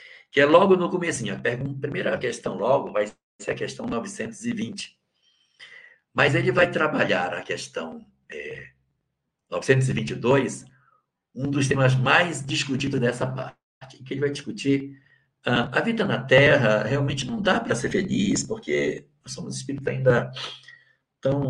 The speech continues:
complicados, e é tão diferente o que é felicidade pra um, do que é felicidade pro outro, mas existe alguma regra geral que a gente possa fazer com relação a essa felicidade?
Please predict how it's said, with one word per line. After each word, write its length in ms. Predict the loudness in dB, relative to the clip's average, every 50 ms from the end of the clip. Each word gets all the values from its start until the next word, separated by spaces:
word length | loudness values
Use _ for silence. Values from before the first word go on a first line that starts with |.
| 0 0
complicados, 680 | -2 -2 -4 -2 2 4 4 4 6 4 4 2 4
e 60 | 2 2
é 60 | 4
tão 200 | 4 4 4 4
diferente 800 | 4 4 4 4 4 4 4 2 0 0 -2 -2 -2 0 0
o 140 | 0 -2 0
que 100 | 2 2
é 60 | 2
felicidade 520 | 2 2 -2 -4 -4 -4 0 2 2 2 0 -4 _ _ _ _
pra 260 | -8 -4 -2 -2 0 0
um, 220 | 0 0 2 2
do 100 | 0 0
que 80 | 0 -2
é 40 | -2
felicidade 480 | -4 -4 -6 -4 -2 0 0 0 -2 -4
pro 140 | -4 2 2
outro, 240 | 2 2 2 2
mas 280 | 2 2 2 0 -2 -10 -16 -20 -20 -20 -20 _ _ _ _ _ _ _ _ _ _ _ _ _
existe 300 | 6 8 8 8 8 8
alguma 260 | 6 6 6 6 6
regra 300 | 6 6 6 4 4 2
geral 500 | 2 2 4 6 6 6 6 4 2 0
que 60 | -4
a 60 | -4
gente 240 | -4 -4 -4 -4 -2
possa 240 | -2 -2 -2 -2 -6
fazer 580 | -8 -8 -6 -2 0 0 0 0 -2 -6 -14 -20 _ _ _ _ _ _ _
com 100 | -10 -4
relação 560 | 0 0 2 2 0 -2 -2 -2 0 0 -2
a 80 | -2 -2
essa 460 | -2 -2 -2 -4 -4 -4 -4 -6 -10
felicidade? 800 | -12 -14 -14 -14 -14 -16 -4 -2 0 0 0 -2 -6 -10 -14 -18